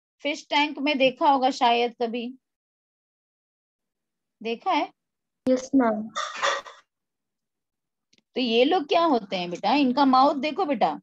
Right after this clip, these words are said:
Speaker 1: अब इसके माउथ पे ध्यान दो, गोल mouth है। देखो इसके mouth को cut करके दिखाया गया, कैसा mouth है? गोल mouth है,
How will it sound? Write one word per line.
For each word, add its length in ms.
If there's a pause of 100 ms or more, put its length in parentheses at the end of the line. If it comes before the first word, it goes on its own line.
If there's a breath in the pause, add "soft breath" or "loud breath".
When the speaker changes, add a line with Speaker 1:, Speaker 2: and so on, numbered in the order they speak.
(380)
Speaker 1:
अब 160
इसके 200
माउथ 280 (100)
पे 100
ध्यान 340
दो, 300 (560)
गोल 520
mouth 420
है। 80
देखो 220
इसके 220
mouth 260
को 160
cut 260
करके 280
दिखाया 340
गया, 160
कैसा 300
mouth 300
है? 140
गोल 460
mouth 440
है, 180